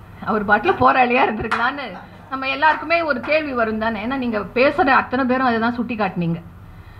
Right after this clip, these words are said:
அவர் அவ்வளவு பெரிய கள போராளி, அவ்வளவு வேலை செய்யறாரு, அவருக்கு எங்க நேரம் இருந்துச்சு, இவ்வளவு வாசிக்க எங்க நேரம் இருந்துச்சுன்னு. ஆனா ஒரு நாவல்ங்கிற வடிவத்தை தேர்ந்தெடுப்பதற்கான காரணத்தையும் நம்ம கொஞ்சம் யோசிக்கலாம்.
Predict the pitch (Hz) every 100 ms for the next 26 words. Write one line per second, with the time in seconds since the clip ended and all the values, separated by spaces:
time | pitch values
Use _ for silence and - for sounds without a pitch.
0 | - - 208 202 240 247 220 214 - 214
1 | 226 214 202 196 202 208 190 233 226 226
2 | 233 220 202 196 202 196 196 196 254 233
3 | 214 208 202 196 190 220 208 254 247 214
4 | 240 233 190 202 202 202 202 190 175 -
5 | 190 156 - - - - 269 285 320 427
6 | - - 247 214 233 311 339 370 349 277
7 | 240 302 339 311 247 262 277 262 226 220
8 | 220 214 208 196 226 240 277 262 262 233
9 | 180 180 175 165 165 170 139